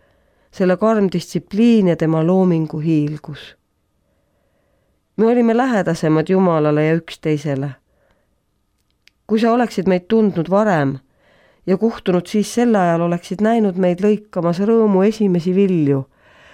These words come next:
mida olime külvanud tänu rasketele valikutele. Sa oleksid öelnud nagu meiegi: "See on seda väärt."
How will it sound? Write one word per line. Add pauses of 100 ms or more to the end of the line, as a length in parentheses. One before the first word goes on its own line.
(160)
mida
olime
külvanud
tänu
rasketele
valikutele. (1300)
Sa
oleksid
öelnud
nagu
meiegi: (1120)
"See
on
seda
väärt."